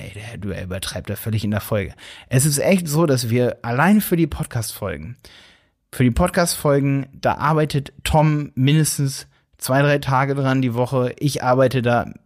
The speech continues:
mehrere Tage dran die Woche, mindestens zwei arbeite ich inzwischen nur noch an Podcast-Projekten.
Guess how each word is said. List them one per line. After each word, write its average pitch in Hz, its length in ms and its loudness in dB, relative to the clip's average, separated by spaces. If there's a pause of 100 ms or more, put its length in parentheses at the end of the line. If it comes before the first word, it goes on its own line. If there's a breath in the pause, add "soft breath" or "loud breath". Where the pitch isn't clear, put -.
(120)
mehrere 135 380 4
Tage 123 360 0
dran 117 320 0
die 113 100 -2
Woche, 113 240 0
mindestens 120 580 0
zwei 113 300 4
arbeite 110 280 0
ich 110 60 -4
inzwischen 113 460 -2
nur 139 140 4
noch 127 100 2
an 123 140 0
Podcast-Projekten. 117 640 -2